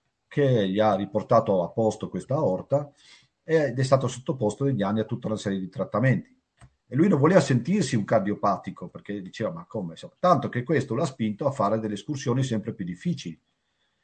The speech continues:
Lui, insieme ad al-, altre persone che aveva conosciuto, è andato due volte sul Monte Rosa, tanto per dire. Quindi su una cima altissima,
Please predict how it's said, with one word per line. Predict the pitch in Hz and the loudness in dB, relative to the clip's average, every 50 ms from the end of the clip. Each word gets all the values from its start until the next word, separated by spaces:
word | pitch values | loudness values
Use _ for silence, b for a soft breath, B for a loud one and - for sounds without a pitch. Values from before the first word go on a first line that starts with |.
| _ _ _ | _ _ _
Lui, | - 131 143 | -2 2 2
insieme | 151 135 - - 147 143 135 123 | 2 2 2 4 4 4 4 4
ad | 107 | 4
al-, | 110 107 107 - | 4 2 2 2
altre | - 135 143 135 131 110 101 | 2 2 2 2 0 -2 -2
persone | - 101 - - 131 135 131 120 | -2 -4 -2 0 2 2 2 2
che | - 110 | 2 0
aveva | 104 107 113 110 | 0 0 0 -2
conosciuto, | - - 98 98 110 107 - - 117 107 101 165 | -2 -6 -6 -6 -6 -6 -4 -4 -4 -4 -2 -2
è | |
andato | 143 131 123 - - 127 | 0 0 0 0 0 0
due | 123 123 117 | 0 0 0
volte | 104 120 120 120 120 | 0 0 0 0 -4
sul | - - 104 92 | -4 -4 -2 -2
Monte | 104 117 117 - - 95 | 0 0 0 0 0 0
Rosa, | 98 135 151 131 101 - 87 - - _ _ _ _ _ _ | 0 2 2 0 0 -2 -6 -10 -10 _ _ _ _ _ _
tanto | - 98 98 - 98 90 | -6 -6 -6 -6 -8 -10
per | - 90 82 | -10 -10 -10
dire. | 82 90 87 80 - _ _ _ _ _ _ _ _ _ _ _ _ _ _ _ _ _ _ _ _ - | -10 -10 -10 -12 -14 _ _ _ _ _ _ _ _ _ _ _ _ _ _ _ _ _ _ _ _ -8
Quindi | 95 98 95 92 | -6 -6 -6 -6
su | - - 110 110 113 110 104 98 92 85 80 80 - - | -6 -4 -2 -2 -2 -2 -2 -2 -4 -6 -8 -10 -12 -12
una | 87 | -12
cima | - - - 107 101 98 | -10 -6 -4 -2 -2 -2
altissima, | 92 - - 127 135 131 - - 95 87 82 - | -4 -4 -2 0 0 0 0 -4 -6 -6 -8 -8